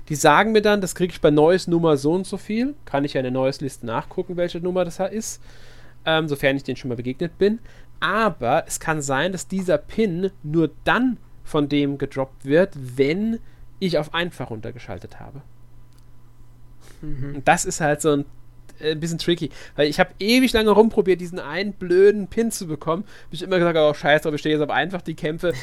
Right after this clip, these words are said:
Speaker 1: da krieg ich ihn bestimmt auch irgendwann.“ Einmal auf einfachen Kampf gemacht, hab ihn sofort gehabt.
Speaker 2: Ja, also ich hab,
Speaker 1: Also
Speaker 2: äh, immer auf dem originalen Schwierigkeitsgrad gelassen.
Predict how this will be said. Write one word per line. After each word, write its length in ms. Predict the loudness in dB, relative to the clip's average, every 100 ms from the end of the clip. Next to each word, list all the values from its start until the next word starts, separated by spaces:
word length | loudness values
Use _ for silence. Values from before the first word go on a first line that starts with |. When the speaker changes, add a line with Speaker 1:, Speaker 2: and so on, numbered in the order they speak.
| -12 -8
Speaker 1:
da 100 | -6
krieg 200 | -2 -2
ich 80 |
ihn 60 | -2
bestimmt 320 | -6 -6 -4
auch 240 | -4 -4 -2
irgendwann.“ 520 | -4 -2 -2 -2 -2 -12 0
Einmal 280 | 2 4 2
auf 120 | 2
einfachen 320 | -6 -6 -6
Kampf 260 | -4 -6 -4
gemacht, 240 | -8 -6
hab 80 | -8
ihn 60 |
sofort 320 | -10 -8 -10 -10
gehabt. 340 | -14 -16 -18 -20 -20 -20 -20 -18 -18 -18 -20 -20 -18 -18 -20 -18 -18 -16 -18 -20 -20 -18 -20 -20 -16 -10
Speaker 2:
Ja, 180 | -6 -4
also 200 | -4 -6
ich 120 | -4
hab, 120 | 2
Speaker 1:
Also 180 | 4 6
Speaker 2:
äh, 260 | 4 2 -6 -12 -16 -18 -18 -18 -18 -18 -6
immer 340 | -2 0 0
auf 420 | -2 -4 -8 -10
dem 180 | -6 -6
originalen 580 | -6 -6 -4 -2 -2 -2
Schwierigkeitsgrad 1400 | -6 -8 -8 -12 -12 -10 -8 -10 -14 -14 -8 -8 -8 -12
gelassen. 580 | -10 -8 -8 -8 -10 -10